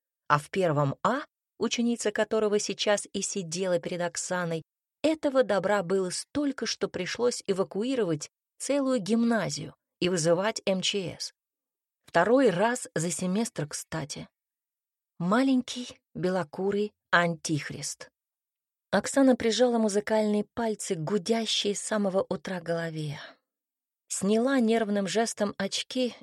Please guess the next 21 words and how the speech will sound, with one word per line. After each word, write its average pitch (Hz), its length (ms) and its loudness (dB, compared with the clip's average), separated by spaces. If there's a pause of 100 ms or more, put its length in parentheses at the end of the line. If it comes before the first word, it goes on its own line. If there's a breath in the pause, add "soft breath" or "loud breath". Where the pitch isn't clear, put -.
и 180 80 -2
бросила 214 480 0
на 196 140 -2
Кроху 240 500 2
еще 208 400 -2
один 170 240 0
взгляд 151 440 -2
из-под 170 360 -10
лобья. 170 420 -8 (600)
Она 208 320 4
знала, 190 520 0
что - 220 -2
с - 140 -6
ней 196 160 -2
будут 180 320 -6
проблемы 180 760 -6
с - 140 -8
того 220 320 2
самого 214 520 0
момента, 196 540 0
как 170 280 -4